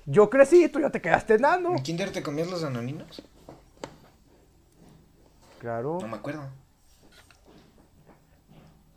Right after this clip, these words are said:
Speaker 1: Que porque no te gustaba, de no sé
Speaker 2: No,
Speaker 1: qué.
Speaker 2: pero yo sí comía danonino.
Speaker 1: Pues no parece. Bueno, ya, vámonos
Speaker 2: Yo digo
Speaker 1: con
Speaker 2: que vaya, yo
Speaker 1: la,
Speaker 2: digo que vayamos a
Speaker 1: la
Speaker 2: una
Speaker 1: hora,
Speaker 2: pausa porque tengo
Speaker 1: la
Speaker 2: ganas de ir
Speaker 1: hora.
Speaker 2: al baño, güey.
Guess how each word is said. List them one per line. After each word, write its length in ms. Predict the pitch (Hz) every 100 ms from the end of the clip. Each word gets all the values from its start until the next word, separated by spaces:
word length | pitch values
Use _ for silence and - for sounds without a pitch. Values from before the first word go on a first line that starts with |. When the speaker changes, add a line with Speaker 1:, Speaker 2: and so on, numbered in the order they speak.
| _ -
Speaker 1:
Que 100 | 143
porque 300 | 139 - 139
no 140 | 143
te 100 | 147
gustaba, 640 | 117 120 147 180 208 196
de 100 | 180 208
no 120 | 240
sé 140 | 240
Speaker 2:
No, 80 | 220
Speaker 1:
qué. 220 | 208 277 -
Speaker 2:
pero 180 | 165 175
yo 80 | 196
sí 100 | 214
comía 260 | 202 190
danonino. 500 | 202 196 156 160 196 190 - - - - - _ - _ - - - - - - - - _ _ _ _ - _ _ _ - - _ _ _ _ _
Speaker 1:
Pues 220 | 127 127
no 100 | 185
parece. 380 | 180 185 175 180
Bueno, 260 | 160 285 269
ya, 280 | 320 349 - - - -
vámonos 600 | 262 294 285 262 240 220
Speaker 2:
Yo 100 | 147
digo 100 | 208
Speaker 1:
con 20 | 214
Speaker 2:
que 60 |
vaya, 280 | 175 175 147
yo 100 | 156
Speaker 1:
la, 80 | 175
Speaker 2:
digo 100 | -
que 60 | 175
vayamos 280 | 147 165 160
a 20 |
Speaker 1:
la 60 | 170
Speaker 2:
una 80 | 185
Speaker 1:
hora, 120 | 180
Speaker 2:
pausa 220 | 151 143
porque 260 | 147 127 117
tengo 200 | 151 151
Speaker 1:
la 100 | 170
Speaker 2:
ganas 80 | 185
de 40 |
ir 0 |
Speaker 1:
hora. 100 | 165
Speaker 2:
al 60 | 143
baño, 260 | - -
güey. 120 | -